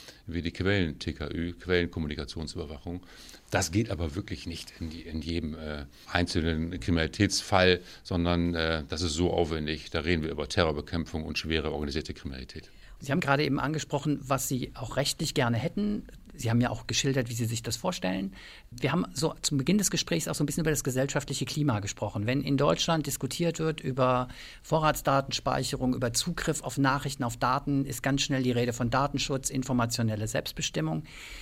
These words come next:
Speaker 2: Jetzt haben wir so ein Klima gesellschaftlicher Verunsicherung. Haben Sie die Hoffnung, dass Ihre Ideen da jetzt gesellschaftlich auf mehr Akzeptanz stoßen als in der Vergangenheit?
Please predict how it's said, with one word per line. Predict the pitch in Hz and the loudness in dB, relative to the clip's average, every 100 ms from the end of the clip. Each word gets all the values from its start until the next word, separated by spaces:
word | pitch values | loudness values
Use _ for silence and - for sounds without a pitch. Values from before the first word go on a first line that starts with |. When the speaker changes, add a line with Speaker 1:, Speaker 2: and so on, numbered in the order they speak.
| - | -8
Speaker 2:
Jetzt | - - | -6 -2
haben | 165 180 | 2 2
wir | |
so | 156 165 | 2 2
ein | 147 139 | 0 0
Klima | 151 190 185 175 170 160 - - - | 2 4 6 6 6 2 -6 -18 -8
gesellschaftlicher | 143 135 139 - 143 135 143 | -2 2 2 0 -2 -2 -2
Verunsicherung. | - 120 139 143 - 113 110 110 110 104 | 0 2 2 2 0 2 2 2 2 0
Haben | 123 139 170 | 0 0 0
Sie | 147 156 | 0 0
die | 151 139 | 0 2
Hoffnung, | 160 - 185 185 175 - | 0 0 0 0 -2 -2
dass | 139 - | -4 -2
Ihre | 165 170 | -2 0
Ideen | 160 147 143 160 | 0 2 2 2
da | 151 | 2
jetzt | 143 147 - | 0 -2 -2
gesellschaftlich | 143 135 - 160 - - | 0 2 0 -4 -6 -4
auf | 147 | 0
mehr | 135 131 180 - | 2 2 0 -6
Akzeptanz | - 151 - - - | -6 -8 -6 -6 -4
stoßen | - 87 - - | -6 -6 -4 -4
als | - 135 | -4 -4
in | 139 | -2
der | 139 | 0
Vergangenheit? | 139 117 135 165 214 247 | 0 -2 -2 -4 -6 -10